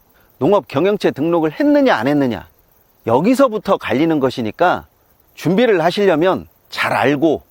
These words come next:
미리 요건과 조건을 꼼꼼하게 따져보고 자신에게 맞는 영농 활동을 시작하시기 바랍니다.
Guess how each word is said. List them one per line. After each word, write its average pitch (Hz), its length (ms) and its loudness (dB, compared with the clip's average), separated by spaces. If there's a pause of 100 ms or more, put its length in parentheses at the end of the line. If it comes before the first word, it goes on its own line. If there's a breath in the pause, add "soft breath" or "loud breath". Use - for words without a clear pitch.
(240)
미리 170 300 -2
요건과 175 520 0
조건을 160 460 0
꼼꼼하게 202 480 0
따져보고 156 760 0 (260)
자신에게 170 560 -2
맞는 160 520 0
영농 147 360 0
활동을 151 440 -2 (300)
시작하시기 151 640 -4
바랍니다. 101 580 -10